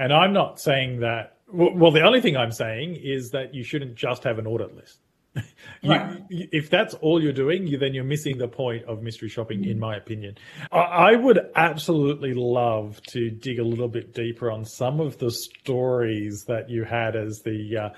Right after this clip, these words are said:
Speaker 1: uh, uh, in your mystery shopping days, but I will, I will move on and, and let those stories la-, uh, lay for another day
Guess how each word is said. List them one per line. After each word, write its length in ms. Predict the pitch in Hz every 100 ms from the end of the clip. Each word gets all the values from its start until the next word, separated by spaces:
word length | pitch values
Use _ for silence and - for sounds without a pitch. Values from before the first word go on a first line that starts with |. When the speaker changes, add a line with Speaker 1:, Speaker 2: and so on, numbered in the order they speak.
| - 123 131 113
Speaker 1:
uh, 40 | 139
uh, 380 | 143 - 143 -
in 160 | 151
your 100 | 143
mystery 280 | 135 139 127
shopping 360 | 120 131 127 123
days, 340 | 123 117 117
but 160 | 127 135
I 220 | 147 185
will, 440 | 214 214 202 190 -
I 160 | 165 208
will 220 | 233 226
move 300 | 208 214 185
on 320 | 165 143 165
and, 320 | 151 139 135
and 240 | 143 135 139
let 220 | 139 135
those 320 | 143 151 156
stories 560 | - 170 156 139 135 135
la-, 140 | 135 135
uh, 280 | 147 127 127
lay 280 | 135 131 127
for 180 | 135
another 280 | 123 127 135
day 360 | 123 123 120 120